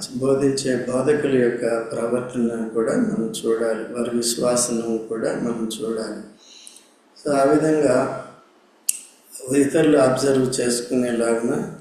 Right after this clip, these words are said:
ఆ, చేసి వారి తప్పులు ఎంచకుండా ఉండేలాగున మనం దిద్దుకో-, సరిదిద్దుకోవాలి. అలాగే అటువంటి వారు బోధించే బోధన కూడా వినేవారు శ్రద్ధగా ఆలకించి, ఆ, ఆ బోధించే బోధకుల యొక్క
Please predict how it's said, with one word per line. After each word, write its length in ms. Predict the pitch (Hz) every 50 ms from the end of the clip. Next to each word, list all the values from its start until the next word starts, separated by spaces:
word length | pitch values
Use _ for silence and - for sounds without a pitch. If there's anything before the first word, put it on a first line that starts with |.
| - - _ _ _ _ _ _ _ - -
ఆ, 280 | 123 120 120 113 117 - -
చేసి 640 | 135 123 123 123 - - - 143 131 127 123 117 117 117 113 - - - - - _ _ _ -
వారి 340 | 127 123 123 123 - - 143
తప్పులు 560 | 135 135 135 - 170 151 139 117 110 - - 123
ఎంచకుండా 600 | 131 127 - - 110 101 123 131 131 127 127 123
ఉండేలాగున 720 | 120 120 120 120 123 120 120 117 117 117 117 117 123 - 143 147 - - - - -
మనం 600 | - 101 123 123 123 120 117 117 113 113 - - - - - 135
దిద్దుకో-, 600 | 131 127 123 123 - - 120 120 120 113 113 -
సరిదిద్దుకోవాలి. 880 | - - 139 123 123 123 120 117 113 107 - - - 110 104 104 - - - - - - - - - - - - - _ - 135
అలాగే 400 | 135 156 175 175 160 165 156 147
అటువంటి 520 | 131 123 123 - 147 143 143 143 135 147
వారు 300 | 135 131 131 143 - 151
బోధించే 640 | - 131 127 127 127 135 135 127 120 - - 127 120
బోధన 520 | 117 110 110 113 123 127 127 127 123 120
కూడా 480 | 117 - 123 123 117 117 113 113 110 110 110
వినేవారు 540 | 123 127 127 135 143 143 135 131 123 123 -
శ్రద్ధగా 640 | - - - 113 117 113 117 120 117 120 107 104 104
ఆలకించి, 680 | 107 104 104 - 113 113 110 - - - - - - - - - - - - - - - _ _ _ _ _ _ - -
ఆ, 40 | 117
ఆ 400 | 120 120 120 120 123 123 127 127
బోధించే 680 | 127 139 156 160 160 160 156 - - - 135 127 117
బోధకుల 520 | 123 123 123 123 127 131 117 - 123 123 120
యొక్క 580 | 117 117 - - - 123 113 110 110 - -